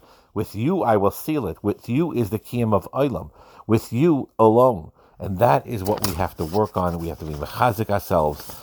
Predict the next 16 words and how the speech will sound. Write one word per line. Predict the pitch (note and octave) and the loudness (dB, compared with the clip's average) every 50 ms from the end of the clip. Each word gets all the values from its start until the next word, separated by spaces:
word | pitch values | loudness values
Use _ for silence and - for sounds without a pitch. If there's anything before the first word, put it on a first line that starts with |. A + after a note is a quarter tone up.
| - - - - | -20 -20 -8 -6
The | E2 | 2
women | E2+ A2+ A2+ A2 G2 | 4 4 4 4 4
have | E2 F2+ G2 F#2+ E2+ | 2 2 2 2 0
a | E2+ | -2
special | - - - - G#2+ G2+ - - - F2 E2 | -6 -8 -6 -4 -4 -4 -4 -2 -4 -2 -2
midah | E2+ F#2+ G2+ F2 E2 E2+ - - | -2 -2 -2 -2 -2 -4 -4 -4
of | C#2+ D2+ D#2 | -6 -6 -6
that | - - | -8 -8
chesed | - - G2+ G2+ - - F2 D#2 C#2+ | -4 -2 -4 -4 -2 -4 -8 -6 -6
that | D#2+ F2 - - - - - - - - _ - | -10 -12 -12 -14 -18 -20 -20 -20 -20 -20 _ -12
is | - E2 D#2 | -10 -10 -6
beyond, | D2 F2+ F2+ F2 F#2 F#2 E2+ D#2 D2 - - _ _ _ - - - _ _ _ _ _ _ _ _ _ _ _ _ - | -2 0 2 4 6 6 4 4 2 -4 -12 _ _ _ -20 -20 -20 _ _ _ _ _ _ _ _ _ _ _ _ -4
as | F#2 F2+ - | -4 -4 -2
we're | F2 F2+ F2+ D#2+ | -2 -2 -2 -2
gonna | F2+ F2+ F2 E2+ | -2 -2 -2 -2
explain | - F#2 F2+ - - - - G#2+ G#2 G2 F2+ E2+ | -4 -6 -10 -10 -12 -2 0 0 2 2 0 -4